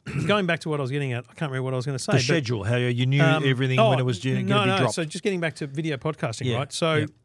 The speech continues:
Speaker 1: uh, the reason we never did it was 'cause it was too complex. The reason we never did it was 'cause it's, it's involved, right? There's a,
Speaker 2: Yeah.
Speaker 1: there's a production process. So when I discovered that Autopod, which is the thing that clips and edits the show,
Speaker 2: Yep.
Speaker 1: unbelievable, right? The fact
Speaker 2: Yep.
Speaker 1: that what you're watching now, folks,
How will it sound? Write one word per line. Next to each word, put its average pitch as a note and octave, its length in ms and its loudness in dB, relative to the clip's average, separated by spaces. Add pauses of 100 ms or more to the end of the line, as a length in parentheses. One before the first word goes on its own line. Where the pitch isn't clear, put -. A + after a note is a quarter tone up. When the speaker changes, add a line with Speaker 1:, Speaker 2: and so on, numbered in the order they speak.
(100)
Speaker 1:
uh, G#3+ 120 -8
the G#3 120 4
reason A3 360 0
we F#3+ 80 -2
never E3 200 -4
did C#3 140 -6
it B2+ 80 -8
was C3 140 -12
'cause C3+ 140 -10
it C3 40 -10
was A#2 100 -14
too C#3 120 -8
complex. - 460 -14 (160)
The D3+ 100 -2
reason G3 320 0
we E3 60 -4
never D#3 340 -8
did C#3+ 140 -6
it C#3 60 -16
was C3+ 120 -8
'cause D3 260 -6
it's, C#3 240 -10 (600)
it's F3+ 160 -6
involved, F3 500 -2
right? D3 200 -6
There's E3 180 0
a, - 160 2
Speaker 2:
Yeah. G#2 80 -6
Speaker 1:
there's E3+ 160 -2
a E3 60 -4
production D#3+ 580 -6
process. D#3 400 -6
So D#3 100 -2
when F#3 160 -4
I A#3 80 0
discovered E3 460 -6
that C3+ 120 -2
Autopod, C#3 580 -4
which C3 200 -12
is B2 80 -10
the C3 100 -10
thing C#3 200 -6
that C3 100 -6
clips - 280 -6
and B2 80 -4
edits C3 280 -6
the D3+ 100 -8
show, D3 300 -2
Speaker 2:
Yep. C#3+ 140 -2 (400)
Speaker 1:
unbelievable, C3+ 720 -4
right? C3 240 -2
The E3 80 -8
fact A3+ 240 -2
Speaker 2:
Yep. - 60 -14 (180)
Speaker 1:
that - 20 -20 (320)
what C#4+ 220 -2
you're B3 180 0
watching G3+ 360 -2
now, D3 180 -2
folks, - 480 -14